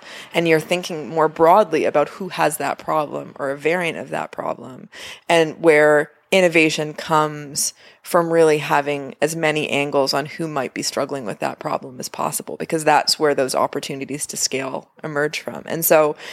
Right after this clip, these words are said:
there's no simple practical answer, except that I honestly think one of the ways we describe what we do is we make change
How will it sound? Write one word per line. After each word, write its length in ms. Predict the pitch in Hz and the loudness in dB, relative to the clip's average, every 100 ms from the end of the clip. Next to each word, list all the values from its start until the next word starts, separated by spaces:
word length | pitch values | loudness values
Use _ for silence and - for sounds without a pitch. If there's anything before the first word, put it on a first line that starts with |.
| - - - | -18 -10 0
there's 200 | 175 175 | 2 4
no 140 | 180 | 2
simple 460 | 175 - 180 175 156 | 4 0 2 2 0
practical 580 | - 147 147 156 143 | 4 2 2 -6 -4
answer, 400 | 95 135 - 135 | -2 -2 -2 -4
except 340 | 123 - - - | -4 -2 -2 2
that 100 | 143 | 4
I 100 | 143 | 6
honestly 400 | 147 151 - 143 | 4 2 -2 -4
think 180 | 143 127 | -4 -4
one 120 | 147 | -2
of 80 | 143 | 0
the 80 | |
ways 200 | 139 131 | 0 -2
we 100 | 147 | -2
describe 440 | 139 139 - 139 127 | -2 -2 2 0 0
what 140 | 135 | -4
we 100 | 127 | -4
do 340 | 139 160 143 120 | -2 0 0 -2
is 280 | 95 - | -4 -4
we 100 | 147 | -6
make 240 | 143 131 - | -6 -8 -8
change 480 | - 143 143 139 | -6 -6 -6 -10